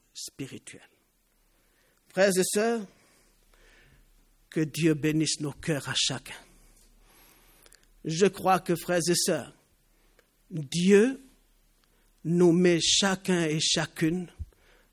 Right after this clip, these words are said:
devant notre responsabilité. Quelle est ta réponse, mon frère, ma sœur ?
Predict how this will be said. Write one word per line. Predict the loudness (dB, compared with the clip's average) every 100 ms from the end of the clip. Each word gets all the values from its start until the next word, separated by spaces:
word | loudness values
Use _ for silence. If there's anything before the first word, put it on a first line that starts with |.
| -14
devant | -4 -2 0 0 0
notre | 0 -4 -6 -8
responsabilité. | -4 -4 -4 -6 -4 -6 -6 -8 -8 -12 -20 _ _ _ _ _ _ _ -20 -20 -20 -20 -20 _ _ _
Quelle | 0 2 4 4
est | 4 2 -2 -14 -8
ta | -6
réponse, | -4 -6 -2 -2 -2 -2
mon | -2 -2 -4
frère, | -4 -2 -2 -2
ma | -4
sœur ? | -4 -4 -6 -8